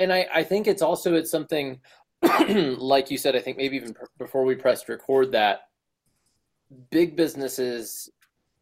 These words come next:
need to know these numbers, and they're a moving target. So you're never really done calculating this number. And in fact, I'm, I'm running,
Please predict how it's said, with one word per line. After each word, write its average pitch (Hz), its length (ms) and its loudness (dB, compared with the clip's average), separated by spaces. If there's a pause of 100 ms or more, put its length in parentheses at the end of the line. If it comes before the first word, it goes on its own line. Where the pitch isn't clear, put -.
need 135 300 -8
to 127 120 -12
know 120 180 -2
these 113 200 -8
numbers, 113 460 -4
and 110 140 -6
they're 113 160 -2
a 113 40 -4
moving 123 440 -6
target. - 520 -2
So 135 120 -6
you're 135 160 -2
never 170 260 2
really 151 420 -2
done 110 540 -6 (640)
calculating 110 640 -2
this 101 200 -10
number. 101 540 -2 (540)
And 120 480 -4 (100)
in 123 160 -8
fact, 123 300 0
I'm, 120 200 -6
I'm 131 240 -6
running, 123 420 -4